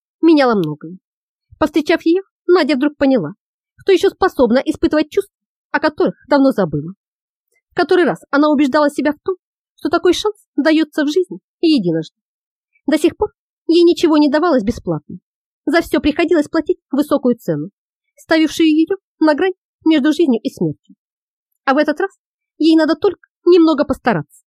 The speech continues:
и, отбросив ненужную дружбу, сделать последний рывок.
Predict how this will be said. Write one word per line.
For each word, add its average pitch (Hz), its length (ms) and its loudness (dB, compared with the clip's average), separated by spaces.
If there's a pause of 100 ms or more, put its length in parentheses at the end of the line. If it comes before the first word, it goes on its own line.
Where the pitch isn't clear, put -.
(500)
и, 339 80 0
отбросив 339 420 0
ненужную 330 380 4
дружбу, 403 340 -4 (380)
сделать 294 380 0 (240)
последний 285 380 -2
рывок. 151 240 -6